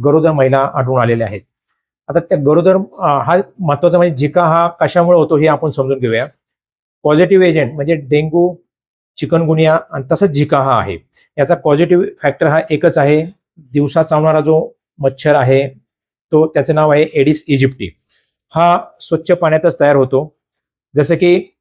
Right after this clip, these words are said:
आता हा पारेषण काळ चालू आहे, पावसाळ्यामध्ये जून जुलैपासून ते ऑक्टोबरपर्यंत हा काळ असतो पारेषण काळ.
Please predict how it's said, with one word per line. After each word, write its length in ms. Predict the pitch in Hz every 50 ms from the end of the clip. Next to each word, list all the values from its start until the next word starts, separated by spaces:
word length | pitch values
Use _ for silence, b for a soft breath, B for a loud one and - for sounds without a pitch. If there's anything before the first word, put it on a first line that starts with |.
| _ _ -
आता 160 | 156 - 165
हा 100 | 151 170
पारेषण 380 | 170 175 156 160 156 170 165
काळ 140 | 156 165 151
चालू 200 | 147 151 131 123
आहे, 180 | 117 98 92 78 - _ _ _ _ _ _ _ _ _ _ _ _ _ _ _ _ -
पावसाळ्यामध्ये 520 | 147 147 139 - 165 160 160 160 156 160 151
जून 280 | 127 135 156 160 160
जुलैपासून 560 | 143 147 147 156 160 160 165 147 139 - 156
ते 220 | 151 160 165 - - b b b b b b -
ऑक्टोबरपर्यंत 760 | 143 131 - - 160 147 156 156 151 151 156 147 147 139 - 160
हा 280 | 156 151 135 135 139
काळ 200 | 139 - 139 135
असतो 220 | 131 123 - - 127
पारेषण 360 | - 123 120 113 - 123 113
काळ. 200 | - 107 90